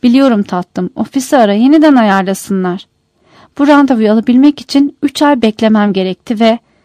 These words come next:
onlara sana öncelik tanımalarını söyleyeceğim. Şu anda bir şeyler yapmanız mümkün değil mi?"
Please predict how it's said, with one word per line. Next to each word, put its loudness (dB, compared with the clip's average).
onlara 4
sana 0
öncelik 0
tanımalarını 0
söyleyeceğim. -8
Şu -4
anda 2
bir 0
şeyler -2
yapmanız -4
mümkün -2
değil 0
mi?" -2